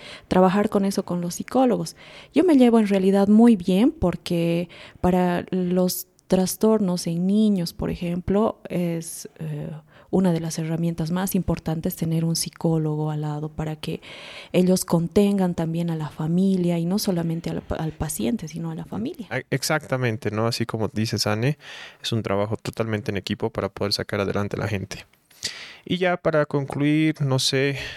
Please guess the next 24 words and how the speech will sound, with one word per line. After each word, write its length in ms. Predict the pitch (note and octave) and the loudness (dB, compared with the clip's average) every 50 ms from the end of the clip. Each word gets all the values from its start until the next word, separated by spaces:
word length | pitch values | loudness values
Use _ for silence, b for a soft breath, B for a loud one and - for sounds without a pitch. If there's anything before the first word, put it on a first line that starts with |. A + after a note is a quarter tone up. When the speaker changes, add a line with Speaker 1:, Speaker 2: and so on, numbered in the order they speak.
| B | B
Speaker 2:
ah, 420 | - - A2 A2 A2 G#2+ G#2+ A2 G#2+ - | -8 -4 -2 -2 0 0 0 0 -2 -2
¿qué 120 | - A#2 | -4 -6
crees 200 | - - A2+ A2+ | -4 -2 -4 -2
que 100 | - A#2+ | -2 -2
es 80 | A2+ A2 | -2 -2
lo 120 | A2 G#2+ | -2 -2
más 160 | G#2+ A#2 - - | 0 0 0 -2
importante 600 | A#2+ - A#2+ A2+ - - A#2+ A#2 A#2 - A2 G2 | -2 -2 -4 -2 0 0 -2 -2 -2 -2 -2 -2
de, 260 | - - F2 F#2+ G2+ - B B B B B B B B B B _ | 0 0 -2 -2 -4 -6 B B B B B B B B B B _
de 160 | - - A#2+ | -6 -2 0
hoy, 380 | D3 D#3+ E3+ F3 F3 E3+ E3 C#3+ C3+ - - | 2 2 2 2 2 2 0 -2 -4 -6 -4
Álvaro, 360 | B2 C3+ C#3+ C#3+ C#3 C3 C3 | -2 0 0 0 0 0 -2
que 100 | - A#2+ | -2 -2
hemos 120 | A#2 A#2+ | -2 -2
aprendido 300 | A#2+ A2+ - A#2 A2 A2 | -2 -4 -4 -4 -2 -2
en 80 | A2 A2 | -2 -2
esta 180 | A2 - - - | -2 -4 -6 -6
casa 220 | - A2 - A2+ | -6 -6 -4 -4
de 60 | G2 | -2
locos? 500 | G2+ G2+ G2+ G#2+ - - G2 A#2 - B B B B B B B _ | -2 -2 -4 -4 -2 -2 -2 -2 -2 B B B B B B B _
¿Qué 220 | - - G2+ G#2 | -6 -4 -2 -2
opinas? 840 | G2 F#2+ - - - G2 A2+ G#2+ G#2+ G#2+ G#2+ G#2+ A2 A2+ - - - | -2 -2 -4 -4 -2 -2 0 0 0 0 0 0 0 -2 -4 -6 -8
¿Qué 120 | - - - | -10 -12 -12
crees? 420 | - - G#2 G#2+ G#2+ A2 B2 B | -10 -12 -12 -10 -12 -12 -14 B